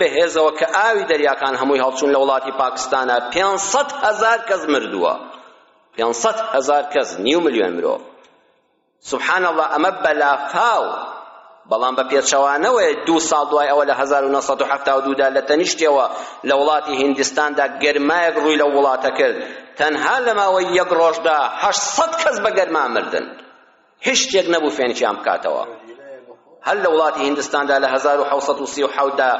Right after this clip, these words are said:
سەد و هەشتا هەزار کەس بە یەک ڕۆژ لە بوومەلەرزەیەکان مردوون. سەد و هەشتا هەزار مرۆڤ. یعنی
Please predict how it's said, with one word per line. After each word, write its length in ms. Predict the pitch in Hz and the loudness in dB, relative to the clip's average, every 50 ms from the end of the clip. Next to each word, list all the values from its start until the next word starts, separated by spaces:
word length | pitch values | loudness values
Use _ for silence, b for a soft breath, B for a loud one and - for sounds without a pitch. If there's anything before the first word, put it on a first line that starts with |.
| - - - - - - - - - - - | -2 -6 -8 -10 -12 -18 -18 -18 -16 -4 -2
سەد 220 | 165 156 - 160 | -2 -2 0 0
و 60 | 156 139 151 143 135 | -2 -2 -2 -4 -2
هەشتا 480 | 143 139 - - - - 190 202 262 254 208 - - - - | -2 0 -2 -2 -4 -2 0 0 2 2 0 -2 -6 -4 -2
هەزار 360 | 160 170 156 - 196 226 240 214 - | -2 -2 0 2 2 2 2 0 0
کەس 140 | 196 180 156 147 | -2 -2 0 0
بە 60 | 156 156 160 | 2 2 2
یەک 80 | 156 147 | 2 2
ڕۆژ 100 | 151 139 127 135 | 0 0 0 0
لە 40 | 127 | -2
بوومەلەرزەیەکان 720 | 120 117 120 113 110 104 104 101 110 98 87 - 85 71 67 | -2 -2 0 2 2 0 2 2 0 0 0 0 -2 -2 -2
مردوون. 300 | 67 60 58 65 62 57 - - - - | -6 -8 -8 -8 -8 -8 -10 -14 -8 -2
سەد 120 | - 139 139 | 0 0 0
و 40 | - 107 | 0 0
هەشتا 340 | 101 113 - - - 170 202 214 165 - | 0 -2 -2 -2 0 2 2 2 0 -2
هەزار 240 | 143 - 117 104 98 95 | -2 -2 -2 -2 -2 -4
مرۆڤ. 240 | 87 82 82 - - - B B B B B B B B B 95 | -4 -2 -2 -4 -4 -6 B B B B B B B B B -6
یعنی 180 | 98 113 123 | -2 -2 0